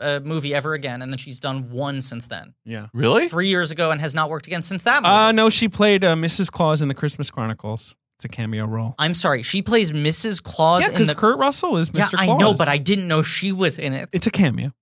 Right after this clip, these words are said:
Speaker 3: Wait, are they married in real life?
Speaker 1: Yeah.
Speaker 2: For, you know, a million
Speaker 3: Oh,
Speaker 2: years now.
Speaker 3: all right.
Speaker 2: Yeah.
Speaker 1: Yeah.
Speaker 2: Anyway, I remember that being kinda hyped at the time with, like, "Hey, Goldie Hawn, like, respect." And it came out and everyone was like,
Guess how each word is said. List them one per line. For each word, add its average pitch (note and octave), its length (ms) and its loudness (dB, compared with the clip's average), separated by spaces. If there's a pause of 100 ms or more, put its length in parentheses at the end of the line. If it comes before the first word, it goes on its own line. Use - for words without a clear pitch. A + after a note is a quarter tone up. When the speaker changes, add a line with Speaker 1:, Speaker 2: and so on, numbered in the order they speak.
(160)
Speaker 3:
Wait, B2 180 2
are G#2+ 80 2
they A#2+ 120 0
married B2+ 260 0
in A#2+ 100 -2
real A2 140 -2
life? A#2 300 -2
Speaker 1:
Yeah. A#2+ 100 -14
Speaker 2:
For, A2+ 600 -4
you A2+ 320 -8
know, A2+ 40 -8
a A2+ 40 -6
million A#2+ 280 -2
Speaker 3:
Oh, - 20 -2
Speaker 2:
years B2 160 -4
now. A#2 80 -10
Speaker 3:
all A#2 60 -8
right. - 160 -10
Speaker 2:
Yeah. A#2+ 180 -8
Speaker 1:
Yeah. C#3 140 -12 (480)
Speaker 2:
Anyway, C3 480 0 (120)
I F3 80 2
remember A3 260 6
that G#3+ 140 4
being G3 160 2
kinda F#3+ 240 2
hyped F3+ 240 2
at E3+ 80 -4
the E3+ 40 -4
time D#3 300 2
with, C#3+ 160 2
like, C3+ 180 2
"Hey, G3 380 2 (340)
Goldie C4 280 2
Hawn, A#3 400 6
like, C3+ 240 2
respect." G#3+ 500 0
And C3+ 160 0
it B2+ 80 0
came B2+ 220 -2
out A#2+ 60 -2
and A2+ 80 -4
everyone A2 200 -4
was G2+ 80 -10
like, G2+ 140 -10